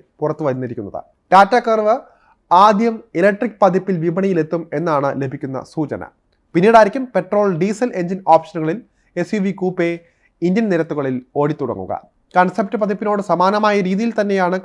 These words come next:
കർവിന്റെ എക്സ്റ്റീരിയർ പണിതെടുത്തിരിക്കുന്നത്. Nexon, Harrier ഫേസ് ലിഫ്റ്റുകൾ ഉൾപ്പെടെയുള്ള ഏറ്റവും പുതിയ ടാറ്റ എസ് യു വികളിൽ കാണുന്ന പുതിയ ഡിസൈൻ ഭാഷ്യമാണ് കർവും പിന്തുടർന്നിരിക്കുന്നത്.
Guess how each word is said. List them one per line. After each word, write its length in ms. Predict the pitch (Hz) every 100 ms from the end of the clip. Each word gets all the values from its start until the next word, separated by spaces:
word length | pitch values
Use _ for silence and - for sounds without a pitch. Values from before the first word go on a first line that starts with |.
| -
കർവിന്റെ 400 | 196 202 202 196
എക്സ്റ്റീരിയർ 460 | 190 - 233 214 226 196
പണിതെടുത്തിരിക്കുന്നത്. 840 | 175 185 180 143 131 110 104 92 - _ _ _ _ _ 160
Nexon, 360 | 180 - 226 226 - _ -
Harrier 440 | 170 202 226 214 - -
ഫേസ് 240 | 190 190
ലിഫ്റ്റുകൾ 380 | 202 - 185 190
ഉൾപ്പെടെയുള്ള 540 | 180 160 196 185 180
ഏറ്റവും 500 | 175 180 180 220 214
പുതിയ 160 | 185 185
ടാറ്റ 380 | 170 175 180 208
എസ് 280 | 190 165
യു 80 | 196
വികളിൽ 320 | 185 175 175 165
കാണുന്ന 400 | 170 170 165 202 - _ _ -
പുതിയ 260 | 190 214
ഡിസൈൻ 420 | 190 175 - 240 202 -
ഭാഷ്യമാണ് 600 | 190 190 170 151 147 147 -
കർവും 300 | 160 160 156
പിന്തുടർന്നിരിക്കുന്നത്. 800 | 151 156 165 156 117 104 98